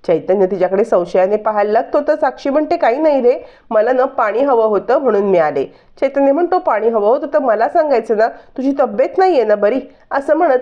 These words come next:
तो साक्षीला रूममध्ये यायला सांगतो आणि तिच्यासाठी पाणी आणायला निघतो.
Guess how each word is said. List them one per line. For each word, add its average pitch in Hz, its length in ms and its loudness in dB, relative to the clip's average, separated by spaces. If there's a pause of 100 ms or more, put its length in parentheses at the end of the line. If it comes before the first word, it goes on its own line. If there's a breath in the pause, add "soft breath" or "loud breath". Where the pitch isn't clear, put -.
तो 285 80 0
साक्षीला 240 600 -2
रूममध्ये 208 380 2
यायला 190 180 2
सांगतो 277 500 0 (160 loud breath)
आणि 302 160 0
तिच्यासाठी 226 480 -2
पाणी 262 420 -2
आणायला 165 280 2
निघतो. 156 440 -6